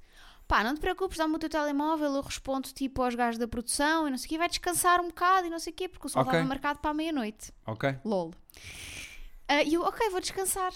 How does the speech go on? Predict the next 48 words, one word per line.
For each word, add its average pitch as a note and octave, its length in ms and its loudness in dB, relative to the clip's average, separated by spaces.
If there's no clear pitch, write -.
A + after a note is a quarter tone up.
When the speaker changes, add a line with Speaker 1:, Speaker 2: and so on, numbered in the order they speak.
Speaker 1:
Ela C4+ 160 -8
disse: C4+ 120 -12
"Ah, G#4 40 -8
pá, A#4 220 0
bebe E4+ 280 0
aqui F4 160 -4
este - 160 -4
chá G4+ 300 2
e F#4+ 40 0
não F4+ 140 -4
sei E4+ 120 -4
o - 40 -12
quê, F#4+ 120 -8
nananã, E4 380 -2
e F4+ 60 -4
descansa." - 440 -10
E G#3+ 100 -8
eu F#3+ 60 -4
bebi F#3+ 220 -6
o B3+ 40 -6
chá, F4+ 200 -2
descansei. C4 540 -8
Speaker 2:
Uhum, D3 320 -2
foste C#3+ 240 -6
dormir. F3+ 220 -2
Speaker 1:
Fui - 180 -10
dormir. G#3 280 -4
O G3+ 40 -8
que B3+ 100 -4
é A#3+ 40 -4
que A#3 60 -12
acontece? - 600 -8
Acordo A#3+ 460 2
à B3 80 4
uma B3+ 200 2
e C4+ 80 2
meia C4 260 2
da C4 100 -2
manhã. C4+ 380 -2
Speaker 2:
Por-, A#2+ 160 -4
Speaker 1:
Já F#3+ 360 2
o - 20 2
Speaker 2:
porquê? F#3 240 4
Speaker 1:
sol B3 220 8
tinha B3 260 -2
Speaker 2:
Porque C#4 140 -6
Speaker 1:
acabado. A#3+ 340 4
Speaker 2:
ela C#3 240 -6